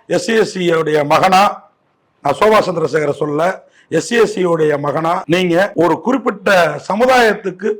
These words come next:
சப்போர்ட்டா இருக்கிறதா படுது. இது எடுபடாது. நீங்க திருமாவளவனை பேசாம வந்திருந்தீங்கன்னா அது வேற.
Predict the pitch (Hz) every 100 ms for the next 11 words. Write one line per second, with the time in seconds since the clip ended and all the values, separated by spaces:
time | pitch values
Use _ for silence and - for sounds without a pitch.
0 | - _ - 180 190 180 170 147 147 170
1 | 139 147 139 185 - _ _ _ _ _
2 | _ 147 143 143 165 208 175 156 143 160
3 | - 160 160 240 285 285 269 240 214 220
4 | 240 254 240 214 196 185 185 190 233 -
5 | 170 156 175 175